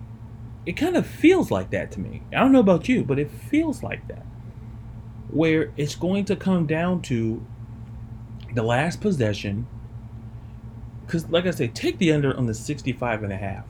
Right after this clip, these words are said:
Because I just,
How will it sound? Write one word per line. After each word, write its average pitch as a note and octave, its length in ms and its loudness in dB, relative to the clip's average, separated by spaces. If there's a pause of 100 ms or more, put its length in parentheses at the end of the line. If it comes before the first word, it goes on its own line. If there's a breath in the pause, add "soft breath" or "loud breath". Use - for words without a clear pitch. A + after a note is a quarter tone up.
(880)
Because D3+ 500 2 (580)
I D3 160 -2 (100)
just, F#3 500 -2